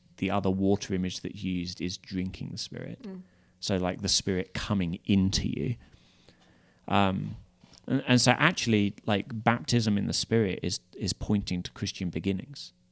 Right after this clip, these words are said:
Speaker 2: Mm.
Speaker 1: Like, when did you become a new human?
Speaker 2: Yeah.
Speaker 1: When did Jesus rebirth you
Speaker 2: Mm-hmm.
Speaker 1: into new humanity?
Speaker 2: Mm-hmm.
Speaker 1: Well, that's the Spirit coming into you,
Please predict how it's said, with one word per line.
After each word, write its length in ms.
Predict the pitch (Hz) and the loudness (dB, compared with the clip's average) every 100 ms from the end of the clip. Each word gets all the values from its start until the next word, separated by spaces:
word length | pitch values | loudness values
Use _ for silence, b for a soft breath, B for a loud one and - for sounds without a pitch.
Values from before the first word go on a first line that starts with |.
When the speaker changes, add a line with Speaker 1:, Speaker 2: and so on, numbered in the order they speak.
| _ _ _ - | _ _ _ -8
Speaker 2:
Mm. 180 | 180 180 | -8 -6
Speaker 1:
Like, 160 | 101 95 | -6 2
when 240 | 110 120 | 4 6
did 220 | 113 110 | 4 0
you 80 | 101 | -2
become 600 | - - - 104 92 90 - | -2 -6 -2 -2 -2 -4 -6
a 80 | 92 | -4
new 340 | 92 98 92 | -2 -2 -2
human? 480 | 92 - 50 - 131 | -4 -6 -6 -8 -10
Speaker 2:
Yeah. 120 | - - | -12 -6
Speaker 1:
When 200 | 104 107 | 0 2
did 180 | 107 104 | 0 -2
Jesus 440 | 107 101 90 - 98 | -2 -2 -2 -6 -6
rebirth 760 | 98 101 101 - 95 101 - | -2 0 0 -2 -2 -4 -8
you 200 | - 82 | -8 -4
Speaker 2:
Mm-hmm. 220 | 185 185 202 | -2 -4 -4
Speaker 1:
into 260 | 98 92 90 | -4 -4 -6
new 280 | 104 92 | -4 -4
humanity? 800 | 92 95 90 98 95 - - - - | -4 -4 -2 -2 -4 -6 -10 -10 -8
Speaker 2:
Mm-hmm. 160 | 185 190 202 B _ - | -8 -8 -10 B _ -6
Speaker 1:
Well, 180 | 95 | -4
that's 400 | - 101 - - | 0 -2 -2 -6
the 80 | - | 0
Spirit 480 | - - 98 92 - | 0 0 -2 -4 -6
coming 380 | - 92 90 - | -4 -2 -2 0
into 380 | 98 104 98 90 | 2 2 2 0
you, 320 | 90 87 | 0 0